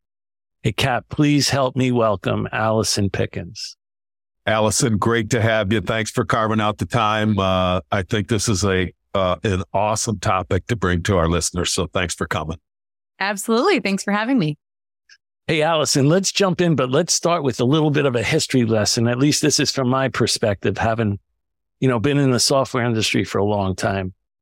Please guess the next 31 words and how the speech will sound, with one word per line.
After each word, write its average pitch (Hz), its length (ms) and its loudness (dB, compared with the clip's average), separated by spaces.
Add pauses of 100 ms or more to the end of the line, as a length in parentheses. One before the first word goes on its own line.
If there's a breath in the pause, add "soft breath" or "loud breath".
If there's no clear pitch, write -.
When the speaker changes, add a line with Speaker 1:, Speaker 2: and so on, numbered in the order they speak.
(120)
Speaker 1:
just 160 180 2
so 190 80 2
we 160 140 2
can 135 160 2
ground 131 480 0
everybody 110 480 0
on 107 220 0
why 123 260 0
client 120 400 -2
success 113 500 0
has - 140 -6
become 110 340 -2
so 143 320 2
increasingly 123 720 2
important 104 500 -2
over 104 240 -2
time. 101 420 -2 (500)
So 160 180 2
in 175 140 4
the 156 140 0
old 190 340 4
model, 120 520 0 (460 loud breath)
companies 165 400 0
sold 156 260 0
a 131 60 0
perpetual 147 840 0
software 127 600 0
license 107 640 -2
where 120 140 4
the 107 100 0
customer 143 600 0